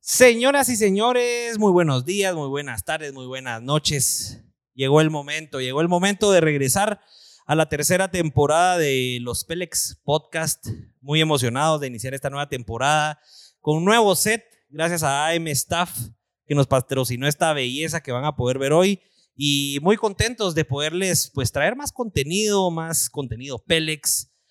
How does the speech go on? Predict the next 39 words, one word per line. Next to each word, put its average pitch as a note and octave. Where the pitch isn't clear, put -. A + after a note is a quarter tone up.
eh, A#2+
más D3
entretenimiento. D3
La B2+
idea C#3
aquí D#3+
es D#3+
que C#3
todos D3+
se D3+
entretengan F3
y C#3
la C3+
idea F3
es E3+
que E3+
este D3+
podcast D#3+
sea D3+
de C3
ustedes. G#2+
Suena F3+
cliché, D3
pero B2
la A2
idea C#3
es C3
de C3+
que -
ustedes B2+
vayan C#3
comentando D3+
y -
nosotros C3+
aquí D#3
vamos C3+
a A#2+
ir B2
haciendo C#3